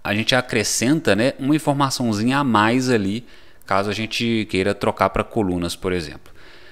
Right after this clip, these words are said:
Combinado? Então vamos começar aqui. Esse data frame nós geramos no, no nosso primeiro vídeo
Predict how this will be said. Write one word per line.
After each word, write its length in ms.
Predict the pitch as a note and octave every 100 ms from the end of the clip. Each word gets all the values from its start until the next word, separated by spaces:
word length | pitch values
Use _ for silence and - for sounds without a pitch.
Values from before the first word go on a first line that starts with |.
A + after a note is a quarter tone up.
| -
Combinado? 480 | - F2 F#2+ B2+ C#3+
Então 180 | A2+ A#2+
vamos 180 | C#3 C#3+
começar 380 | C#3+ A2 - E2+
aqui. 320 | - A#2+ G2+ - - - - - - - - - -
Esse 240 | A2+ C#3 C#3
data 240 | C3+ C3+
frame 280 | - A#2+ B2+
nós 100 | B2+
geramos 320 | B2 A#2+ A#2+
no, 240 | A#2+ A#2 -
no 160 | G2+
nosso 260 | G2+ A2+ -
primeiro 340 | A#2+ G#2+ C#3+
vídeo 440 | A#2+ G2+ F2+ D#2+